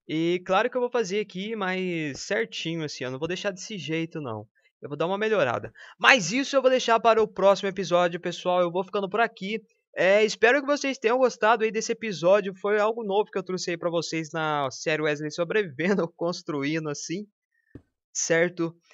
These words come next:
Mas eu vou dar uma melhorada nisso aqui. Então é isso, pessoal. Se você assistiu o vídeo até aqui, por favor, deixe o seu like aí, porque tem muita gente que esquece, vê o vídeo, pá, e não vê mais, é, tipo, esquece, entendeu?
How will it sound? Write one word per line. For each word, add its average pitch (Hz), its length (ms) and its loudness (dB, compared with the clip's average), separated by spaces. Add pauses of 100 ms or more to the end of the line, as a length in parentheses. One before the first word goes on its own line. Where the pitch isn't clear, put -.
(220)
Mas 185 760 2
eu 180 120 -2
vou 190 600 0
dar 175 140 -2
uma 180 80 -2
melhorada 165 520 0
nisso 165 240 -4
aqui. 220 260 -4
Então 254 360 2
é 277 80 2
isso, 202 180 -4
pessoal. 185 360 0
Se 180 120 -8
você 294 260 -2
assistiu 233 440 -2
o 208 40 -4
vídeo 185 240 -2
até 202 200 2
aqui, 196 240 -2
por 269 340 -4
favor, 190 480 -2
deixe 214 300 -2
o 240 40 -10
seu 202 180 -4
like 180 280 0
aí, 180 80 -4
porque 190 480 -2
tem 190 140 -4
muita 240 240 -2
gente 214 260 -4
que 220 120 -10
esquece, 180 640 -2 (440)
vê 147 260 -2
o 202 120 4
vídeo, 175 840 -8 (100)
pá, 208 520 -2
e 180 160 -6
não 180 520 -8
vê - 160 -4
mais, 139 380 -4
é, 139 160 -4
tipo, 131 420 -8
esquece, 170 640 -2
entendeu? 139 380 -6